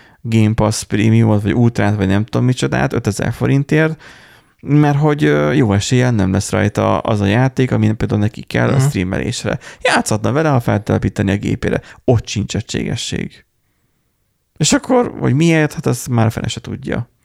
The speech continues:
Speaker 1: És akkor végén marad az, hogy akkor self-hosted. Ja, hogy akkor, akkor otthon futtasd a géped.
Speaker 2: <laughs>
Speaker 1: Mármint a gépeden a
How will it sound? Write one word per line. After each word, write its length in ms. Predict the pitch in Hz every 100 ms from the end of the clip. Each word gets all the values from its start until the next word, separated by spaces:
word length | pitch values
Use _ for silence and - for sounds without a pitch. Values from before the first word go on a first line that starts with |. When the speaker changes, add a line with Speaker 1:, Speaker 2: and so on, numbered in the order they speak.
| _ _ _ _
Speaker 1:
És 120 | -
akkor 120 | 156
végén 220 | 151 113
marad 180 | 113 113
az, 160 | 113 -
hogy 100 | 117
akkor 180 | - 113
self-hosted. 640 | 107 113 - 117 - 113
Ja, 320 | 131 139 156
hogy 120 | 151
akkor, 240 | 135 120 120
akkor 180 | 113 110
otthon 420 | 110 107 101 -
futtasd 380 | - - - 104
a 40 |
géped. 480 | 110 - - - 151 _ _ _
Speaker 2:
<laughs> 380 | - 127 160 -
Speaker 1:
Mármint 220 | 117 113
a 40 |
gépeden 540 | 110 110 110 - 127
a 100 | -